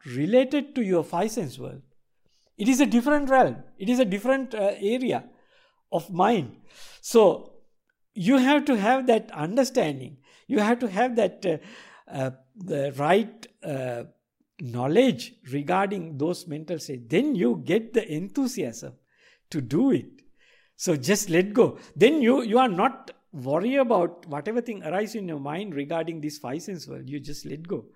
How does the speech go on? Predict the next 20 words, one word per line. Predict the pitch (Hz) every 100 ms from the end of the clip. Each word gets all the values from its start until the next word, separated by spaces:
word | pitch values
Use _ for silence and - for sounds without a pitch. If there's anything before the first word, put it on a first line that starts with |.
| _ _ _
You | 175 165
just | 196 214
focus | - 247 277 302 - - -
your | - 214 220
attention | 170 160 277 277 254 147 - - - - _ _ _ _ _ _ _ _ _ _ _ _ _ _
to, | 240 220 185 - _ _ _ -
to | 208
the | 175 226
objects | 175 202 214 330 - -
which | 185 190 247
are | 208 -
unusual | 151 180 247 294 302 254 262 202 156
to | 180
your | 160 170 170
five | 180 175
sense | 175 185 143
world. | 131 117 - _ _ -
These | 175
are | 214
like, | 180 208 233